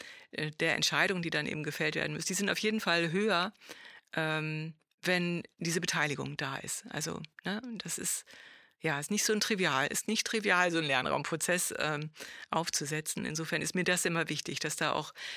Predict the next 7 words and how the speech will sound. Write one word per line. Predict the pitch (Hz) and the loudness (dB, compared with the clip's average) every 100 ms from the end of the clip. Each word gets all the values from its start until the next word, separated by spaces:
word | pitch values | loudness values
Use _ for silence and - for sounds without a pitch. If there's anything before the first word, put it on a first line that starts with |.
| - | -6
eine | 165 165 | -4 2
Transparenz | - 165 175 160 143 143 | 2 2 0 2 0 0
da | - 127 | 0 0
ist, | - 160 - - - | 0 -2 -4 -6 -10
ähm, | 151 147 156 _ _ _ _ _ _ _ - | -8 -8 -12 _ _ _ _ _ _ _ -4
was | 151 | -2
passiert. | - 151 - 131 | -4 -6 -6 -6